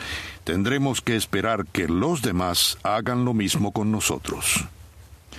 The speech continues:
El ejemplo que demos habrá de ser el mismo que habremos de recibir.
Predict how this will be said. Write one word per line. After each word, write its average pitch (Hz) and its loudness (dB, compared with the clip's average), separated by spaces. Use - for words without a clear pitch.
El 120 2
ejemplo 143 2
que 123 2
demos 139 2
habrá 107 0
de 120 0
ser 117 2
el 104 2
mismo 147 2
que 110 2
habremos 107 2
de 104 2
recibir. 90 0